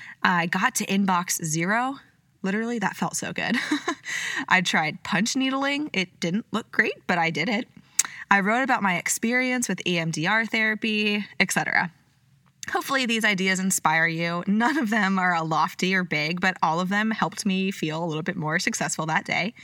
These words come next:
I'd encourage you to think of some ideas of your own and make a bucket list for this season in some way.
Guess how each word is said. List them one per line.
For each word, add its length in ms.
I'd 120
encourage 360
you 60
to 80
think 200
of 60
some 120
ideas 340
of 100
your 160
own 280
and 100
make 180
a 60
bucket 300
list 240
for 100
this 200
season 440
in 140
some 240
way. 340